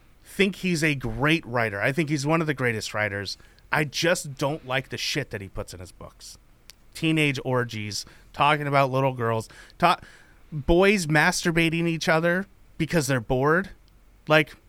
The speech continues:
don't need, don't need to read that. Don't need to read that. <laughs>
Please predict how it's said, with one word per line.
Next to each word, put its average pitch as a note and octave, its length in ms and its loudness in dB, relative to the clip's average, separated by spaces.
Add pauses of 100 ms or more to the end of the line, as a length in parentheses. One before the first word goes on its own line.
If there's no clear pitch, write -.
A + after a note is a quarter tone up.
(160)
don't F3+ 220 4
need, F#3+ 320 0
don't D#3 200 4
need D#3+ 120 4
to E3 80 0
read F3 200 2
that. A3 340 6 (480)
Don't B3 200 6
need G#3+ 140 2
to - 80 0
read G#2+ 180 -6
that. A#2 300 0 (1500)
<laughs> - 60 -14